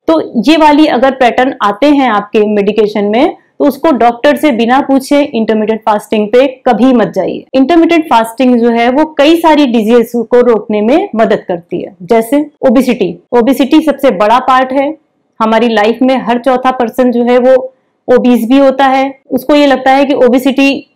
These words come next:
अपने आप में हमें कम करनी है, तो उसको intermittent fasting पे आना चाहिए। ये sixteen into eight पे काम करती है। लेकिन कभी-कभी कुछ ऐसे feedback आते हैं कि उसमें कुछ drowsiness working है, male female, तो उनके साथ होता है कि एकदम से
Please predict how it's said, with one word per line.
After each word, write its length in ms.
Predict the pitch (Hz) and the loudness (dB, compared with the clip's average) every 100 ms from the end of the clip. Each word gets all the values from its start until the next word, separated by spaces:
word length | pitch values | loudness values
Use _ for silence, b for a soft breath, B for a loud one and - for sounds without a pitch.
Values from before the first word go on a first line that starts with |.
| _ - | _ -10
अपने 220 | 240 254 | -2 2
आप 160 | 247 247 | 2 2
में 80 | 254 | 0
हमें 160 | 254 254 | -2 0
कम 200 | 254 240 | 0 2
करनी 360 | 226 190 185 | 0 -2 -4
है, 100 | 180 | -4
तो 120 | - | -4
उसको 600 | - 294 - 330 330 - 269 | -4 -4 -2 0 2 0 0
intermittent 400 | 254 285 277 277 | 0 2 0 0
fasting 460 | 240 226 - 233 | 0 0 -2 -2
पे 80 | 220 | -2
आना 340 | 208 208 208 196 | -2 -4 -4 -4
चाहिए। 360 | 175 175 - - | -6 -8 -10 -4
ये 140 | 277 320 | -2 -2
sixteen 840 | - 277 - - 294 302 381 403 - - | -2 -4 -4 -2 2 4 4 0 -6 -2
into 440 | 254 269 294 349 - _ _ 269 | 0 2 0 0 -6 _ _ 0
eight 260 | 269 262 277 | 0 0 -2
पे 80 | |
काम 240 | 254 208 190 | 0 0 -2
करती 380 | 190 170 180 170 | -4 -4 -6 -6
है। 140 | - _ 233 | -6 _ -4
लेकिन 280 | 233 320 | 0 2
कभी-कभी 460 | 311 240 320 359 349 | 2 2 2 2 2
कुछ 180 | 349 330 | 2 2
ऐसे 260 | 233 269 | 0 0
feedback 500 | 339 277 220 240 233 | 0 0 2 0 0
आते 240 | 220 196 214 | 0 -2 -4
हैं 340 | 214 240 320 _ _ _ _ | -2 -4 -6 _ _ _ _
कि 400 | 285 294 294 - 254 | 0 2 2 -2 -6
उसमें 260 | - 277 | 0 0
कुछ 180 | 277 240 | 2 0
drowsiness 800 | 220 226 226 254 269 254 247 - _ _ _ - | 2 2 2 2 2 2 -2 -6 _ _ _ -6
working 420 | 214 226 254 269 254 | -2 -2 2 2 2
है, 300 | 247 240 240 | 0 0 -4
male 380 | 233 233 247 | -2 0 0
female, 400 | 240 247 240 240 | 2 0 2 0
तो 200 | 233 269 | 2 2
उनके 420 | 269 - 240 247 277 | 2 -2 -2 0 0
साथ 160 | 269 | 0
होता 280 | 262 247 254 | 0 0 2
है 120 | 254 | 0
कि 100 | 254 | 0
एकदम 260 | 226 240 247 | 0 0 0
से 380 | 254 254 262 | 2 0 -2